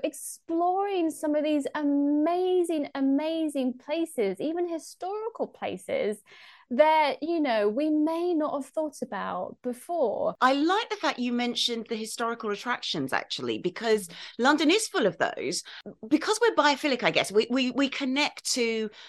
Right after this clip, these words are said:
Speaker 2: to natural things like slate and stone.
Speaker 1: Mm.
Speaker 2: And actually, when
Speaker 1: Mm.
Speaker 2: you think about castles and you think about even the London dungeons or places like that, that we can, that we can easily access by train, if we want to be a bit more sustainable,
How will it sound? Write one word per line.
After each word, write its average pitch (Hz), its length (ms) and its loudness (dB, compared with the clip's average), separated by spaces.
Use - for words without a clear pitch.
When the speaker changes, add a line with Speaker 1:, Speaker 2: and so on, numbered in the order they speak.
Speaker 2:
to 226 440 2
natural 226 960 6
things 185 400 4
like 196 200 4
slate 214 540 0
and 196 100 2
stone. 185 520 2
Speaker 1:
Mm. - 80 0
Speaker 2:
And 202 240 2
actually, 294 420 -2
when 294 140 0
Speaker 1:
Mm. - 20 0
Speaker 2:
you 277 60 0
think 262 180 -6
about 226 240 4
castles 277 880 4
and 240 140 6
you 240 100 0
think 240 200 0
about 226 240 4
even 269 240 2
the 247 60 10
London 220 360 2
dungeons 254 460 2
or 233 120 0
places 220 380 0
like 190 200 -2
that, 208 160 2
that 147 100 -4
we 196 100 -2
can, 185 220 -4
that 214 120 4
we 233 80 -2
can 220 200 4
easily 220 420 4
access 214 380 2
by 151 140 -2
train, 214 520 -8
if 147 80 -20
we 143 80 -12
want 147 140 -6
to 143 40 -6
be 151 100 -2
a 151 40 -2
bit 147 160 -2
more 147 80 -2
sustainable, 233 640 6